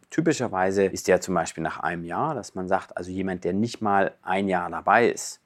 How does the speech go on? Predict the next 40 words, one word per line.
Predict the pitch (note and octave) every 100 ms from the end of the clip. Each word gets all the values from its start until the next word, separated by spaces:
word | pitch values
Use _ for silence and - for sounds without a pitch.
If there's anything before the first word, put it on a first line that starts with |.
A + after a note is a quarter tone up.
| _
hat | F2
kein | - G2 G2
Anrecht, | - F2+ F2 -
Anteile | E2+ F#2 E2+ D2
zu | - -
bekommen. | - - -
Der | -
bekommt | E2 - C#3 C#3
zwar | A2 C#2+
an | G2
dem | F2 -
Tag | - G#2+ - -
eins | C3 E3+ - -
nach | E2
dem | - F#2
ersten | - E2 - E2
Jahr | D#2+ - F2 C3+ E3
das | G2+ -
Paket, | - - A#2 B2+
was | G2+ F#2
für | -
das | F#2 F2+
gesamte | - F2 G2 A2+ G2
Jahr | E2+ F2
gedacht | F2 E2+ E2+ -
ist. | - C#4 - -
Das | - -
heißt, | F2+ - - - -
es | F2+
ist | -
nicht | B2 B2
so, | A2+
dass | G2
er | G#2
das | F2+ -
erste | G#2+ A#2 - G#2
Jahr | F#2 F#2 G#2 G2 -
überhaupt | G#2+ G2 G#2
keine | - G2 F#2
Anteile | B2+ E3 - A2+ G#2 F#2